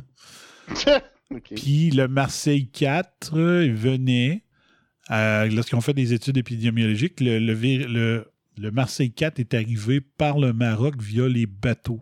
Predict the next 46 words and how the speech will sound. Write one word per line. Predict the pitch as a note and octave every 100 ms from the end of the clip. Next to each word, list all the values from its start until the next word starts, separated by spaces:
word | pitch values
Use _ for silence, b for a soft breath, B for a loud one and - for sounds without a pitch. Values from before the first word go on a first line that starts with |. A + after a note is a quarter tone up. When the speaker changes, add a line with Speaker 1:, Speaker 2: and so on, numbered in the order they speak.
| - _ -
Speaker 1:
de | A2
livraison | A2+ A2 G#2+ G#2+ F#2+ G2 - _ _ _ -
Speaker 2:
Hmm. | - F2 B B B -
Speaker 1:
de | A2
marchandises. | G#2 - A2+ G#2 F#2 G2+ - - _ - -
Donc, | F#2 - G#2
il |
disait | F#2+ G2 G2+
que | -
c'est | -
carrément | - A#2+ A2+ A#2
une | A2+
source | - - B2+ G#2
différente. | - A2+ G#2 C3+ - B B B B
Donc, | C3 C3+ -
euh, | C3+ A#2+ A2+
c'est | - C#3
un | B2
peu, | E3+
tu | F3
sais, | A3
lui, | F#3+
il | D3+
disait, « | A2+ D#3
Il |
n'y | D3
aura | B2
pas | A#2 D3
de |
deuxième | C3 A#2+ A#2
vague, | A2 B2 D3
il | A#2
n'y |
aura | G#2+
pas | B2+
de | A#2+
deuxième | A2+ A2 G2+
vague. » | A2 D3
Fait | A#2+
que | -
là, | E3+
il | D#3
joue | A#2 E3
un | C#3+
peu | C#3
là-dessus. | D3 A#2 - - D#3+